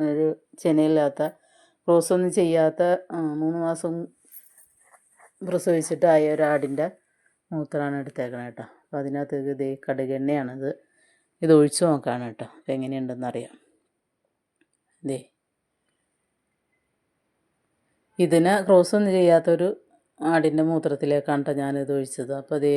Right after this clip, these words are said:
ഇതെല്ലാം അതിൻ്റെ കൂടെ ജോയിൻ്റായി വന്നേക്കാണ്, കലർന്ന് വന്നേക്കാണ് ആ മൂത്രം. ദേ മൂത്രവും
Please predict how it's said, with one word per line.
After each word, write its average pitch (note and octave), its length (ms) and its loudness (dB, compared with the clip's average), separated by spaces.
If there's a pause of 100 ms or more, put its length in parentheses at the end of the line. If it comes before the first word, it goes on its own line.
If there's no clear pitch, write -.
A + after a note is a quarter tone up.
ഇതെല്ലാം C#3 520 0 (1700)
അതിൻ്റെ D#3+ 540 2 (140)
കൂടെ D#3+ 300 2 (1200)
ജോയിൻ്റായി D3+ 640 4
വന്നേക്കാണ്, C#3 460 -4
കലർന്ന് D3+ 500 2
വന്നേക്കാണ് C3+ 520 0
ആ B2+ 100 -12
മൂത്രം. B2+ 480 -10
ദേ B2 120 -14 (1300)
മൂത്രവും E3 500 0